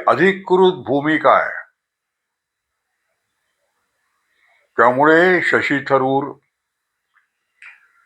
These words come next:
काय करणार हा प्रश्न आहे. शशी थरूर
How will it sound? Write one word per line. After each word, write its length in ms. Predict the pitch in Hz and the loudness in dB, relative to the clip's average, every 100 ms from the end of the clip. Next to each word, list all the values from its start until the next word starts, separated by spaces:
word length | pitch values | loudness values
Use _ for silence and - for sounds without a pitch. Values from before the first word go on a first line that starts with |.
| _ _ _ _ - | _ _ _ _ -2
काय 260 | 127 135 127 | 2 4 2
करणार 480 | 120 117 120 117 | 2 2 2 0
हा 140 | 101 98 | 0 -4
प्रश्न 420 | - 85 - - | -8 -14 -14 -16
आहे. 200 | - - _ _ _ _ _ _ _ _ _ _ - | -16 -16 _ _ _ _ _ _ _ _ _ _ -6
शशी 240 | 107 - 120 | -4 -2 -2
थरूर 340 | 113 117 123 | 0 0 0